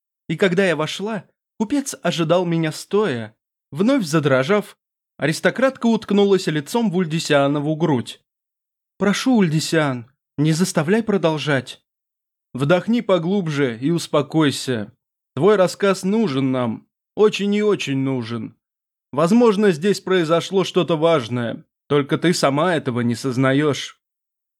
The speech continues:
Проскользнув вперёд, Мендельн присел на корточки над телом Морлу.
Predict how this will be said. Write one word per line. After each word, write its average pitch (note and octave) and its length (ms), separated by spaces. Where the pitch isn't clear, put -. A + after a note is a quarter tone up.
Проскользнув G#3 640
вперёд, G3+ 500
Мендельн F#3+ 540
присел F3 400
на E3+ 140
корточки D3 540
над B2+ 260
телом D#3 260
Морлу. C3+ 640